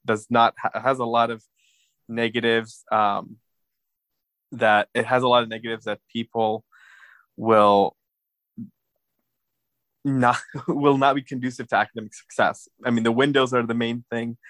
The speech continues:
that people talk about, but there, there have been, uh, other issues noted, such as, um, the, the amount of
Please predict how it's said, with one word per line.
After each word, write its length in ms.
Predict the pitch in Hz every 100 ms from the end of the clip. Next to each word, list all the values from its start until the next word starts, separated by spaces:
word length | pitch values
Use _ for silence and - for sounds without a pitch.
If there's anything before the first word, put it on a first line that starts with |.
| - - - _
that 160 | 113 107
people 220 | 123 120
talk 320 | - 107 110
about, 320 | 117 113 110 -
but 180 | 104 -
there, 340 | 113 107 101 104 _ _
there 100 | 107
have 360 | 113 113 110
been, 340 | 113 104 104 92 _ -
uh, 240 | 104 95 - -
other 240 | 123 120
issues 380 | 95 120 117 110
noted, 500 | 110 113 110 110 110
such 300 | - 104 -
as, 420 | 107 107 110 - _ _ _ _ _ _ _ _ _
um, 500 | 104 98 85 50 - _ _ _
the, 440 | 110 98 98 - - _
the 340 | 107 95 73 - _ _ _ _ _ _ -
amount 520 | 117 110 113 123 123
of 100 | 117